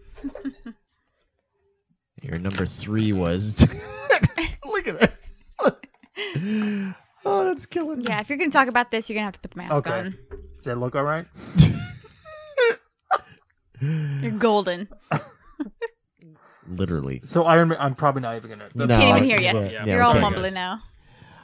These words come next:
Speaker 2: All right, so yeah, Iron
Speaker 3: I'm
Speaker 2: Man,
Speaker 3: not.
Speaker 2: Iron Man two was your choice.
Speaker 3: So you say controversial. I don't understand why it's so controversial that I like a sequel.
Speaker 2: <laughs> It's not controversial that you like a sequel.
Speaker 1: <laughs>
Speaker 2: It's just this movie isn't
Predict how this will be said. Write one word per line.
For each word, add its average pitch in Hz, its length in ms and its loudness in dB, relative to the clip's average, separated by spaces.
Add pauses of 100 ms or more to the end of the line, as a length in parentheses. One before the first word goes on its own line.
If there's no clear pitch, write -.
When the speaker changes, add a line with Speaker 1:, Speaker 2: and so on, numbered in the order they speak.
(120)
Speaker 2:
All 123 80 2
right, 95 160 2
so - 140 4
yeah, 98 320 6
Iron 156 300 4
Speaker 3:
I'm 165 60 -4
Speaker 2:
Man, 151 260 6
Speaker 3:
not. 143 180 -6 (300)
Speaker 2:
Iron 165 260 4
Man 143 240 4
two 127 340 4
was 80 280 -2
your 87 180 0
choice. 73 640 -4 (460)
Speaker 3:
So - 120 0
you 226 160 8
say 247 180 6
controversial. 190 720 4
I 123 80 2
don't 202 140 2
understand 170 500 -2
why 113 140 0
it's 107 120 -8
so 127 120 -6
controversial 117 600 -4
that 104 140 -6
I 104 120 -2
like 107 240 -6
a - 40 -12
sequel. 95 560 -8 (460)
Speaker 2:
<laughs> - 40 4 (500)
It's 202 160 -4
not 226 220 4
controversial 185 580 4
that 151 220 2
you 165 80 6
like 147 260 4
a 120 80 -2
sequel. 107 640 2
Speaker 1:
<laughs> - 40 -4 (540)
Speaker 2:
It's - 260 0
just 156 280 4
this 165 200 2
movie 147 420 0
isn't 117 360 -2